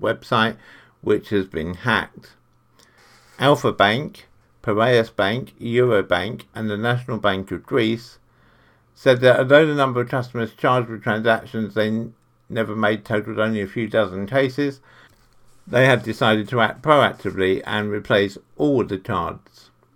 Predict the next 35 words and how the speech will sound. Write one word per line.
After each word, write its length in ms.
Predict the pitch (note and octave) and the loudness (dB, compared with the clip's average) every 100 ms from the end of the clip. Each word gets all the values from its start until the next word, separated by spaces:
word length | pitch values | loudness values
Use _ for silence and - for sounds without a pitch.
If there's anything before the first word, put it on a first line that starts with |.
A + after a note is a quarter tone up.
| _ _ | _ _
The 80 | B2 | 0
ongoing 340 | D3 C3+ A#2+ | 4 4 4
inquiry 640 | A#2 A#2 D#3+ C3+ A2 G#2 B2 | 2 -2 2 4 4 2 0
into 260 | E3 - | -2 -8
the 160 | G#2 F#2 | -8 -4
data 260 | G2+ G2+ | -2 -2
breach, 300 | - G#2+ - | -2 -2 -2
which 160 | G#2 F#2 | -8 -8
is 120 | G#2 | -8
expected 320 | G2+ - F3+ | -6 -2 -2
to 60 | G2 | -2
be 140 | G2 | -6
completed 500 | F#2+ G2 G#2 G2+ F#2+ | -6 -10 -4 -2 -2
at 40 | F#2+ | -4
the 80 | F#2+ | -6
end 160 | F#2 | -6
of 100 | F#2 | -4
March, 320 | A2 A2 G#2+ | -2 -2 -4
is 120 | A2+ - | -12 -2
focusing 640 | B2+ A#2 G#2 - G#2 G2+ | -2 -2 -8 -10 -6 -4
on 180 | G2 G2 | -4 -4
whether 140 | F#2+ | -4
the 80 | D#2 | -4
website, 760 | G2 G#2+ D3+ D3+ - F#2+ F2+ - - - - _ | -6 0 0 0 -4 -6 -6 -8 -20 -20 -20 _
which 260 | A2+ A2 - | -6 -4 -4
books 260 | A2 - | -4 -2
airline 400 | A#2 A2+ G#2+ G2 | 0 2 2 -2
and 120 | F#2+ | -4
ferry 240 | - C3 C3 | 0 0 0
tickets, 480 | B2+ A#2+ G#2 - - | -4 -6 -8 -10 -2
hotels, 580 | G#2 G#2 A2 G2+ F#2+ | -2 -2 -4 -4 -6
cars, 400 | - A2+ G2+ G2 | -8 -6 -4 -6
and 120 | F#2 F2+ | -10 -4
travel 280 | D3+ C3 | -2 -2
insurance, 560 | G2+ F#2+ G#2+ G2+ G2+ | -4 -2 -2 -2 -6